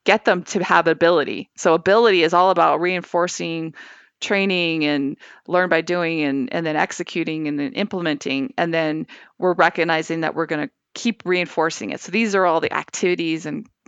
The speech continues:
and change communications that are about reinforcing what they've, what they're able to do.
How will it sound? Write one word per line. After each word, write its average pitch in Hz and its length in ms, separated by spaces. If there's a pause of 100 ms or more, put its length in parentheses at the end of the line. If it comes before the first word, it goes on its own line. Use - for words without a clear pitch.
(240)
and 156 220
change 170 380
communications 160 640
that 151 100
are 151 180
about 147 460
reinforcing 151 800
what 143 200
they've, 139 280 (340)
what 170 160
they're 143 100
able 131 280
to - 140
do. - 340